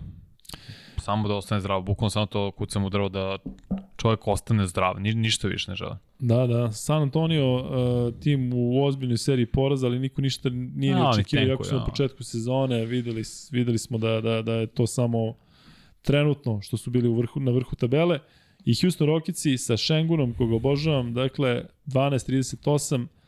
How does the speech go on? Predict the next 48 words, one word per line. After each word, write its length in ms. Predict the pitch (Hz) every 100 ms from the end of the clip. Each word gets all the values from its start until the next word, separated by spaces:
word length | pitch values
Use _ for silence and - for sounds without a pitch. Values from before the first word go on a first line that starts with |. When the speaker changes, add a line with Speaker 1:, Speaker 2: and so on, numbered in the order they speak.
| - - _ -
Speaker 2:
mlad 280 | 127 143 143
Speaker 1:
I 20 |
on. 160 | 110 101
Speaker 2:
tim. 280 | 147 123 - - - -
Hm? 180 | 147 170 180 -
Speaker 1:
I 120 | 127
oni 240 | 127 117
jako 300 | 107 107 -
tenkuju 520 | 104 104 104 - 98 101
isto. 280 | 107 - -
Speaker 2:
Ma 300 | 117 123 117
Speaker 1:
Ma, 120 | 139
Speaker 2:
da, 100 | 139
Speaker 1:
mislim 200 | 151 -
da 60 | 160
oni 100 | 151
Speaker 2:
da. 40 |
Speaker 1:
nesvesno 420 | 135 123 117 - 107
tenkuju, 320 | 117 113 110
ne 100 | 113
mogu 180 | 117 101
bolje 260 | 107 101
ni 140 | 98 95
da 100 | 101
igraju, 240 | 101 98
ono. 160 | 98 95 - - - - -
Speaker 2:
Ali 280 | 143 151
dobro, 240 | 151 214 170
ja 60 |
mislim 300 | 139 147 156
da, 140 | 147 147
da, 200 | 147 147
da 140 | 143
sledeće 400 | 131 151 147 -
godine 260 | 139 151 143
bi 220 | 135 135
mogli 440 | 147 143 143 139 135
sa 200 | - 160
ovim 200 | 180 156
timom 300 | 170 165 139
da 80 | 139
budu 320 | 151 143 131 156
za 140 | 131
dvadeset 500 | 120 131 120 113 -
pobjeda 280 | - 113 110
bolje, 280 | 110 110 113
ali 160 | 113
ajde. 160 | 110 110